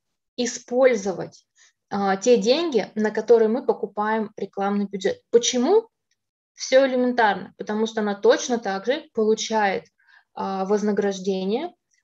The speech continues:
от части, а, вот, от комиссии. То есть пятьдесят пять процентов забираем мы, сорок пять процентов уходит на распределение, в том числе, собственно, это и есть, а, прибыль компании. Поэтому чем эффективнее они, а, запустят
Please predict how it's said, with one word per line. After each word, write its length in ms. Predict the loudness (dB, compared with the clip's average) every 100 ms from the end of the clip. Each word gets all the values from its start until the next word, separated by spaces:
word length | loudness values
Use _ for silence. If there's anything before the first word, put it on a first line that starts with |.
| _
от 340 | 4 4 0 -12 _
части, 680 | 0 4 4 0 2 4 4
а, 380 | -2 -2 -2 -2
вот, 160 | -6 -10 -16 0
от 160 | 0 2
комиссии. 640 | 0 0 -2 -8 -14 -16 _
То 80 | -4
есть 120 | -4
пятьдесят 240 | 2 2 4
пять 140 | 2
процентов 480 | 0 -4 -4 -4 -4
забираем 480 | -4 0 2 2 2
мы, 200 | 2 0 -2 _ _ _
сорок 340 | -2 0 0 -2
пять 200 | -4 -2
процентов 560 | -6 -4 -4 -4 -8 -6
уходит 420 | 0 0 0 0
на 120 | 0
распределение, 680 | -2 2 2 4 2 2 0
в 60 | -2
том 220 | -6 -6
числе, 540 | -10 0 6 6 4 -6 _
собственно, 360 | -8 -6 -4
это 160 | -2 0
и 40 |
есть, 440 | 0 4 4 2 _ -20 -20 -12
а, 180 | -4 -4
прибыль 340 | 0 2 2 0
компании. 600 | -2 -2 -2 -6 -8 -8
Поэтому 460 | 2 2 4 -2 -4
чем 320 | -4 -2 -2
эффективнее 720 | -2 -4 -4 -2 0 0 -2 -4 _ -6
они, 460 | 0 2 2 2 -2
а, 180 | -4 -4
запустят 680 | -6 -4 -4 -4 -4 -6